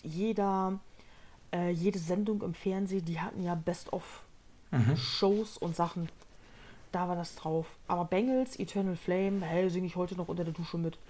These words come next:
Speaker 2: Da kann ich aber, glaub ich, dabei sein. Das ist aber auch einfach,
Speaker 1: Mhm.
Speaker 2: ja, Klassiker. Weiß ich
Speaker 1: Ja.
Speaker 2: nicht. Genau, ähm,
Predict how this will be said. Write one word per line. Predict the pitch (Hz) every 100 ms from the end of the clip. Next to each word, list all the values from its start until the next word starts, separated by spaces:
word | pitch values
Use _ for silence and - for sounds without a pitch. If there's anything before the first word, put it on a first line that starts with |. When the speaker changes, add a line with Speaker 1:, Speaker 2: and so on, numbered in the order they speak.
| - - 214 202 226 190 139
Speaker 2:
Da | 147 151
kann | -
ich | 147 139
aber, | 127 131 139
glaub | 131 123
ich, |
dabei | 131 127 135
sein. | 127 127 123
Das | 127
ist | 135
aber | 127
auch | 120
einfach, | 143 151 170
Speaker 1:
Mhm. | - - - - - - - - - - -
Speaker 2:
ja, | - - - - - - -
Klassiker. | - - - - 180 156 - - - -
Weiß | - -
ich | 180
Speaker 1:
Ja. | 175
Speaker 2:
nicht. | - - - - - - - - - - - - - -
Genau, | - 131 139
ähm, | 123 120 120 117 113